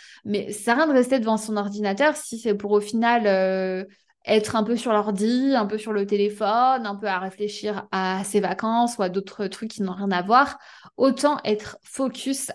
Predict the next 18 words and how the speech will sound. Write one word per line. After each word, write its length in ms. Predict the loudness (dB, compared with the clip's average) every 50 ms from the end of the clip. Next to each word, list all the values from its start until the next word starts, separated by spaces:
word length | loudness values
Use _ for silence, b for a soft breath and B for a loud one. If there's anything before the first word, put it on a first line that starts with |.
| -8 _
à 160 | -2 0 0
cent 220 | 0 0 0 0
pour 180 | 0 -2 -4 -4
cent, 400 | -2 2 4 4 4 4 2 -4 -8
par 180 | -14 -12 -10 -6
exemple, 200 | -2 -2 -2 0
pendant 260 | -2 -2 -2 -2 0
une 180 | 0 0 2 4
bonne 300 | 6 6 6 6 6 6
heure, 320 | 6 4 4 0 -4 -12 _ _ _ _ _ _ _ 0
et 100 | 2 2
ensuite, 260 | 2 0 -2 -4 -4
après, 260 | -4 -2 -2 -4 -4
tu 140 | -4 -6 -2
passes 220 | -2 -2 0 2
à 80 | 0 0
autre 80 | 0
chose. 300 | 0 -2 -4 -4 -6 -10